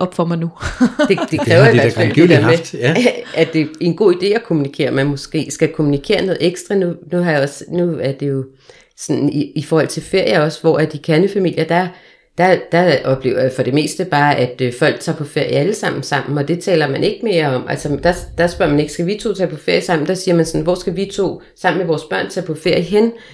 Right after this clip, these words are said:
Speaker 2: Men, øh, men i sammenbragt familie bliver det også åbnet op for mere, "Skal, skal jeg tage på ferie med mine børn alene? Skal du med, skal du med, med
Speaker 1: Mm.
Speaker 2: mine børn? Eller skal, og jeg skal ikke med med dine børn?" Eller,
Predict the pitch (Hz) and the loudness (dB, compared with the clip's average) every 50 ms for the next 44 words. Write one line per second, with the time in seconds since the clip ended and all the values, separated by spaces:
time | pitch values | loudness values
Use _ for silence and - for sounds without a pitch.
0 | - - - - _ _ - 185 180 175 170 160 151 151 143 143 143 - - 160 | -20 -20 -20 -20 _ _ 2 4 6 6 6 4 4 4 4 2 2 2 0 0
1 | 156 156 151 - 175 185 208 214 214 196 185 - 185 175 175 170 - 160 - - | 0 0 -2 -2 -2 -2 -2 -2 -2 -4 -4 -2 0 0 0 0 -2 -4 -2 0
2 | 170 143 143 143 175 185 - - 190 175 180 - 156 139 147 180 175 - - 208 | 0 2 2 2 0 0 0 -2 -2 -2 -2 0 0 2 2 0 0 -2 -2 0
3 | 196 180 175 175 175 180 180 180 - - 147 - - - - - - - 151 180 | 2 2 4 4 4 2 2 0 -2 -2 -2 -2 -2 -6 -12 -8 -2 0 0 0
4 | 214 - 254 - 202 175 - 175 165 - - - 151 147 147 156 151 156 175 202 | 0 -2 -4 -6 -6 -4 -2 0 0 0 0 -2 -2 -2 0 0 2 2 2 2
5 | 233 254 254 226 - - 175 175 175 170 180 175 180 - - 165 - 208 220 226 | 2 0 0 0 0 0 0 2 2 2 2 0 0 -4 -6 -4 -2 -2 0 2
6 | 214 208 208 208 - - - - _ - - 214 214 - - 262 262 247 226 214 | 2 2 0 -2 -6 -14 -20 -20 _ -2 0 2 4 6 8 8 8 8 8 6
7 | - - 240 277 370 392 392 294 - 240 - - 208 208 196 190 185 185 - - | 6 4 4 4 2 2 0 0 -2 -2 0 0 2 2 2 2 0 -2 -2 0
8 | 185 180 170 - - - - - 170 175 196 220 - - - 202 196 196 208 202 | 2 4 4 2 0 -4 -2 0 2 2 2 0 0 -2 -2 -4 0 0 0 0
9 | 190 190 180 180 - 208 226 240 262 277 269 262 208 190 - - 190 190 185 180 | 2 0 -2 -2 -2 0 0 0 0 0 0 0 0 0 0 0 0 2 2 2
10 | 170 | 2